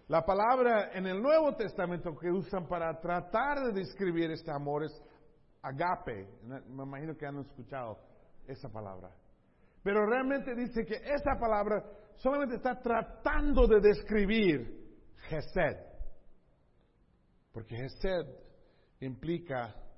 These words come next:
una relación. El amor entre dos personas. El amor que cambia al mundo.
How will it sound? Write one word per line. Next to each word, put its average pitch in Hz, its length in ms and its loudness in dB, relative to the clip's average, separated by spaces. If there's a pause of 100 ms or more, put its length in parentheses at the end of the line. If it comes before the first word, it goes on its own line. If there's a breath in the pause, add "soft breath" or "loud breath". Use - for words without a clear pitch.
(140)
una 143 220 -8
relación. 120 640 -8 (1080)
El 117 120 -14
amor 151 340 -2
entre 147 260 -6
dos 151 280 0
personas. 127 640 -8 (1080 soft breath)
El 120 140 -10
amor 151 380 -4
que 151 260 -12
cambia 185 440 -10
al 139 120 -10
mundo. 143 480 -8